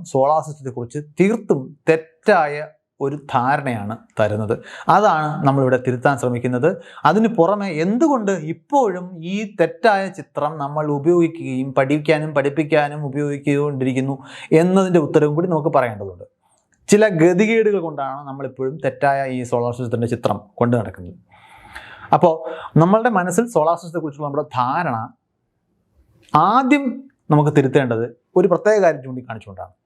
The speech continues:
ഇപ്പോൾ സോളാർ സിസ്റ്റത്തിൻ്റെ ഈ ചിത്രത്തിൽ നമുക്കറിയാം സൂര്യന് ചുറ്റും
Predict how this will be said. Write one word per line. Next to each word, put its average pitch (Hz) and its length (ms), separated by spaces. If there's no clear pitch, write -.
ഇപ്പോൾ 208 240
സോളാർ 196 280
സിസ്റ്റത്തിൻ്റെ 208 460
ഈ 196 40
ചിത്രത്തിൽ 170 340
നമുക്കറിയാം 165 440
സൂര്യന് 226 360
ചുറ്റും 202 240